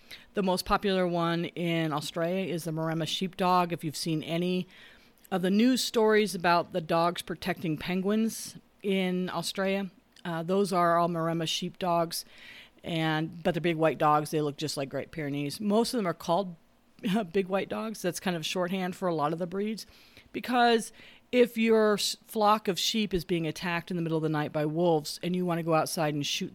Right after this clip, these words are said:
the right dog, it's ideal if your dog is not, look like a wolf. So many of these are gonna be white. Tolian Shepherd is also a livestock guardian dog. And then you get into some big dogs that I can never remember the names or pronounce the names, the Ovachark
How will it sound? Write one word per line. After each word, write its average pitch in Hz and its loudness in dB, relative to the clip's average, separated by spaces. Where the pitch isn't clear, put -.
the 151 -2
right 147 -2
dog, 147 2
it's 185 -8
ideal 170 0
if 156 -2
your 156 -2
dog 143 0
is 139 -4
not, 135 -2
look 156 -6
like 135 -4
a 135 -4
wolf. 131 -6
So 185 -2
many 214 4
of 190 4
these 170 2
are 156 0
gonna 151 0
be 151 -2
white. 135 -4
Tolian 156 -2
Shepherd 202 0
is 180 2
also 165 2
a - 2
livestock 160 0
guardian 160 -2
dog. 151 2
And 175 -2
then 208 2
you 214 2
get 185 0
into 180 -4
some 156 -2
big 160 -2
dogs 156 -2
that 165 -4
I 147 -4
can 165 -8
never 151 -2
remember 147 -4
the 143 -4
names 139 -4
or 139 -10
pronounce 156 -6
the 226 -4
names, 208 -2
the - -12
Ovachark 196 0